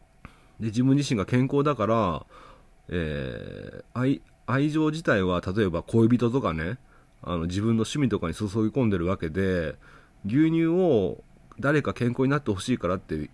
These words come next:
言って買う必要がない層がいると思うんです。なんでこの愛情っていうのも結構表裏一体だなというふうに思います。で、五番目の伝統。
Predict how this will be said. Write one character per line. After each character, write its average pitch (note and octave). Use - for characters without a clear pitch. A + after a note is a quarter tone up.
言 D#2+
っ -
て G#2
買 -
う D3+
必 -
要 C#3
が C3
な A#2+
い F2
層 B2+
が F2
い G2
る A2+
と F#2
思 E2+
う E2
ん -
で C#2
す。 -
な D3+
ん -
で A2
こ G#3+
の -
愛 B2+
情 D#3
っ -
て D3
い D3
う D3+
の F#3
も G3+
結 B2
構 G#2
表 G2+
裏 -
一 F2+
体 F2+
だ F2+
な A2+
と E2
い A2+
う C3+
ふ C#3+
う C#3+
に G#2+
思 E2
い D2+
ま C#2
す。 -
で、 C3
五 B2
番 E3
目 F3
の A2+
伝 A2
統。 G#2